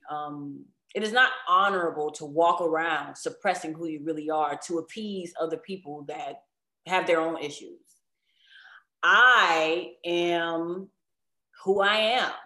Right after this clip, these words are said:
and I am successful because of who I am, not because of who I'm not, not because I'm suppressing myself, not because,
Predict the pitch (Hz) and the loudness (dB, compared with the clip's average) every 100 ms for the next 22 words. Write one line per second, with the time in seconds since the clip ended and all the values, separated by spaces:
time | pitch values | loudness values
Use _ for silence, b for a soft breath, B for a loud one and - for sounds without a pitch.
0 | _ - 165 175 180 185 180 175 175 - | _ -6 -2 2 4 4 2 -2 -6 -8
1 | 170 - 233 254 - - 180 175 214 - | -10 -2 0 0 -4 -4 -2 0 -2 -8
2 | - 190 196 220 233 214 190 196 180 170 | -8 -8 -2 2 2 2 -4 -2 0 0
3 | 175 170 156 170 190 185 185 185 175 165 | 0 -2 -2 0 0 -2 -4 -6 -8 -10
4 | 175 143 143 139 - - 156 175 180 175 | -6 -6 -6 -10 -10 -8 -4 -2 -4 -6
5 | 180 160 170 156 - 175 180 175 160 165 | -4 -4 -6 -10 -8 -8 -6 -6 -6 -6
6 | 165 156 156 147 170 170 175 185 170 160 | -2 0 -2 -2 -6 -6 -10 -4 0 0
7 | 156 | -2